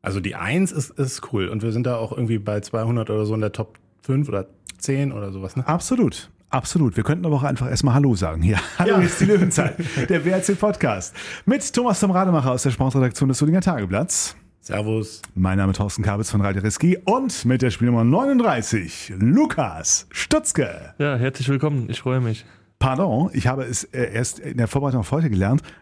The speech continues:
Speaker 2: Lukas Maximilian Stutzke.
Speaker 3: Genau.
Speaker 2: Das ist mir sehr sympathisch.
Speaker 3: <laughs>
Speaker 2: Also Lukas auch, Maximilian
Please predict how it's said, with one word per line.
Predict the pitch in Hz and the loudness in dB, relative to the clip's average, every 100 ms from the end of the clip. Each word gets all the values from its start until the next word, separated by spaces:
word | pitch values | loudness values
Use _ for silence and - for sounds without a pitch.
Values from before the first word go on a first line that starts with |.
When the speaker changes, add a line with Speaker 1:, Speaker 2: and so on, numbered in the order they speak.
| _ | _
Speaker 2:
Lukas | 87 101 131 180 - - | -2 -2 2 0 0 -2
Maximilian | 101 - 131 233 156 85 - | -2 0 4 6 4 2 -4
Stutzke. | - - - - - _ _ - | -12 -14 -16 -20 -20 _ _ -8
Speaker 3:
Genau. | 123 120 113 - _ - | -6 -6 -6 -12 _ -4
Speaker 2:
Das | 113 | -4
ist | 180 - | -2 -2
mir | 90 | -2
sehr | 85 143 196 | 2 2 4
sympathisch. | 170 104 80 - - - _ - | 2 2 -4 -10 -18 -20 _ -8
Speaker 3:
<laughs> | 135 - - - | -8 -8 -18 -4
Speaker 2:
Also | 135 101 | -2 0
Lukas | 135 - 131 | 0 2 0
auch, | - 147 226 - _ _ _ - | 0 0 -2 -8 _ _ _ -4
Maximilian | 120 - 117 120 123 113 | -4 0 2 2 2 0